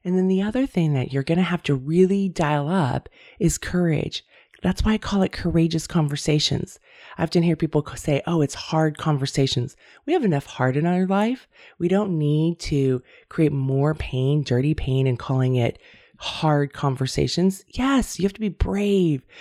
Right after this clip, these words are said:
but we're being courageous. And when we are courageous, it's not easy. So we are practicing courage, and I like to call it courageous conversations versus hard, 'cause hard's like, "Oh, I just have to do more work." And how many of you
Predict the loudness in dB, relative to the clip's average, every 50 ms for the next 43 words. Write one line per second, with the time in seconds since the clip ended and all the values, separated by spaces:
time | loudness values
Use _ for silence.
0 | -14 -12 -8 -4 0 0 2 2 2 2 0 0 -2 -2 -4 -4 -2 -2 -2 -2
1 | -2 0 2 2 2 2 0 -2 -2 -4 -6 -10 -14 -16 -16 _ _ _ _ _
2 | -20 -20 -20 -10 -4 0 0 2 2 0 -2 -4 _ -8 -4 -2 0 0 2 2
3 | 2 2 2 0 -4 -6 -6 -2 0 0 0 0 0 0 0 0 -2 -2 0 0
4 | 0 2 2 0 -4 -8 _ _ -2 0 0 0 0 -2 -4 -6 -6 -6 -8 -10
5 | _ _ _ _ _ _ _ _ _ _ _ _ -8 -2 0 2 2 0 -2 _
6 | _ _ -2 0 2 2 2 2 -2 -2 -2 -2 -2 -2 -2 -2 -4 -2 0 0
7 | 0 0 0 -2 -4 -4 -2 0 0 0 0 0 -2 -4 -4 -2 0 0 0 0
8 | 0 0 0 0 0 0 -4 -6 -4 -2 0 0 2 2 0 -2 -4 -2 -2 -2
9 | 0 2 2 2 2 0 -2 -4 -2 -2 -2 0 0 0 -2 -2 -2 -2 -2 0
10 | 0 -2 0 0 0 0 0 -2 -6 -6 -2 0 0 2 2 0 -2 -4 -6 -8
11 | -6 -4 -2 0 0 0 0 0 -2 -2 -2 -2 0 0 0 0 0 0 0 0
12 | -2 -4 -4 -6 -6 -2 0 0 2 2 0 0 0 -2 -2 -2 -2 -4 -8 -20
13 | _ -20 -20 -20 -20 -20 -20 -12 -4 -2 -2 -2 -2 -4 -2 -2 0 0 2 2
14 | 0 0 0 -2 -2 0 0 0 0 -2 -2 -4 -6 -10